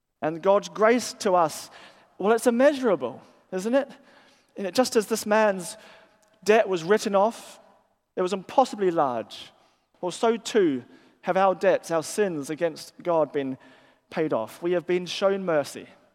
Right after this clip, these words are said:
that we do not deserve. And in this same way, it is expected that the citizens of heaven will also show mercy to others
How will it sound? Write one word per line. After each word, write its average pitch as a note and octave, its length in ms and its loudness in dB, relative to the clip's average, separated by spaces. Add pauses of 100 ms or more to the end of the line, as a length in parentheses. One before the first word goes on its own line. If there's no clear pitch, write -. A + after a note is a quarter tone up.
(300)
that - 80 -14
we C#3 80 -10
do D#3+ 160 -6
not D3+ 160 -4
deserve. A#2+ 600 -10 (1400)
And F#3+ 140 2
in A3 180 2
this A#3+ 160 2
same A#3+ 380 0
way, D#3+ 400 2 (220)
it F3+ 100 -2
is F#3 100 -4
expected A#3 640 0
that F3+ 120 0
the F#3 80 -4
citizens F#3+ 500 0
of D#3+ 100 -8
heaven F#3 320 -2
will F3 120 -2
also F#3 420 -2
show E3+ 260 -2
mercy E3 520 -6 (680)
to F#3 140 -4
others - 460 -8